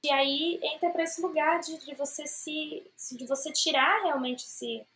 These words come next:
esse poder de transformação de você mesmo nesse sentido, porque você começa a se limitar, você começa a aceitar, que nem eu falei,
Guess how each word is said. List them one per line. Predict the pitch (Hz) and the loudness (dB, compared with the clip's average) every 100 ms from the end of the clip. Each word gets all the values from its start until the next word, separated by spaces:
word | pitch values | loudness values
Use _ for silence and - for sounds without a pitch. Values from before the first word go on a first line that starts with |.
| - | -10
esse | 233 - | -6 -4
poder | 254 269 269 | 2 8 8
de | 262 | 6
transformação | 254 262 254 254 247 240 254 | 2 -4 -2 -2 -2 -2 -4
de | 247 | -4
você | 240 - | -2 -2
mesmo | 233 277 349 277 | 0 2 2 0
nesse | 254 247 | -2 -2
sentido, | - 233 226 330 381 277 233 226 | -2 -4 -4 -2 -2 -2 -4 -6
porque | - 277 | -10 -6
você | 277 277 285 | -2 -2 0
começa | 277 269 | 0 0
a | 269 | 0
se | 294 | -2
limitar, | 277 285 285 294 339 | -4 -4 0 2 2
você | - | -2
começa | 277 269 269 | 0 0 0
a | |
aceitar, | 277 269 269 277 320 | 0 -2 0 0 0
que | 294 | -2
nem | 285 | -6
eu | |
falei, | - 320 240 233 | -2 2 2 0